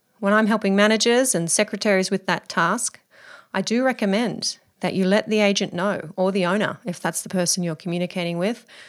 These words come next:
that failure to comply with Section two hundred and fifty-eight exposes them, the owner, to financial penalty.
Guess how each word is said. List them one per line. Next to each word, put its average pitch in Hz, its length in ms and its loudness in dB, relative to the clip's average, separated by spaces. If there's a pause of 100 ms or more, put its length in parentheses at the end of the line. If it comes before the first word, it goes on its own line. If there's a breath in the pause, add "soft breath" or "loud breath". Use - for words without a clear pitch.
(400 loud breath)
that 180 220 -4
failure 208 340 0
to 226 140 -6
comply 214 500 -2
with 151 140 -6
Section 170 340 -4
two 190 220 -2
hundred 170 260 -6
and 165 100 -10
fifty-eight 180 540 -6
exposes 196 560 -4
them, 190 400 -4
the 165 140 -4
owner, 170 360 -2 (300)
to 170 440 -2 (280)
financial 180 500 -2
penalty. 160 560 -6